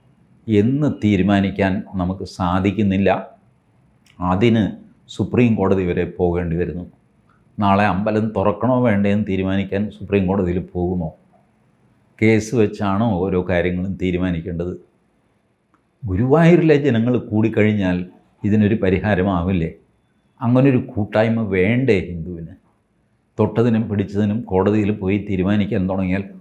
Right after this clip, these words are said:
ഒരു കാര്യം, ഇപ്പം നഷ്ടം സംഭവിച്ചത് ആർക്കാ? ഹിന്ദുക്കൾക്കാണ്. കോടതിയിൽ പോയി ഒരു കോടതി കൈ കഴുകി, കൈ കഴുകാൻ കുറേ സമയം എടുത്തു.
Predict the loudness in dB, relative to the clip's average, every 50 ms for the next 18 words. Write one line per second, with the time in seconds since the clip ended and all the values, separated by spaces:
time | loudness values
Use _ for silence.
0 | -20 _ -4 2 4 6 8 6 6 6 4 4 4 4 2 0 -4 -4 -2 0
1 | 0 2 0 -2 -2 0 0 0 0 0 -2 -2 0 0 0 0 0 -2 -2 -2
2 | -2 -2 -4 -6 -8 -8 -8 -12 -20 _ _ _ _ _ _ _ -2 0 0 0
3 | -2 -2 -2 -4 -4 -4 -6 -10 -10 -10 -12 _ _ _ _ _ _ _ _ _
4 | _ _ _ _ _ _ _ _ _ 2 4 4 4 4 4 2 2 0 -2 -2
5 | -2 0 0 0 -2 -4 -6 -4 -2 -2 0 2 2 4 4 4 2 0 0 0
6 | 0 0 2 2 0 0 0 -2 -4 -4 -2 0 2 2 2 4 4 4 4 4
7 | 4 4 2 2 0 -2 -2 0 0 2 0 -2 -2 -4 -4 -4 -2 -2 -4 -4
8 | -6 -10 -14 -20